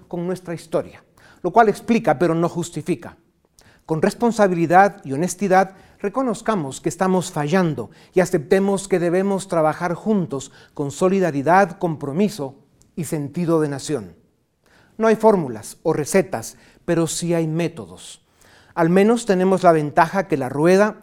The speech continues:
la electricidad y el internet ya fueron inventados. Nos toca a nosotros proponer, definir e implementar nuestro modelo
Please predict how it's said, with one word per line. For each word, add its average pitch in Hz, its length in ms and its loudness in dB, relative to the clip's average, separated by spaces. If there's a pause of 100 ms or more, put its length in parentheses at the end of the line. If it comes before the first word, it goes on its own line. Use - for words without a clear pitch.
la 139 160 -2
electricidad 175 840 0
y 156 80 -6
el 165 100 -2
internet 214 640 -4 (220)
ya 254 140 0
fueron 202 320 4
inventados. 143 840 0 (360)
Nos 175 120 -4
toca 254 240 4
a 202 60 2
nosotros 160 800 0 (160)
proponer, 170 880 0
definir 170 640 -4 (180)
e 170 120 -4
implementar 214 840 -4 (100)
nuestro 214 480 0
modelo 170 400 -2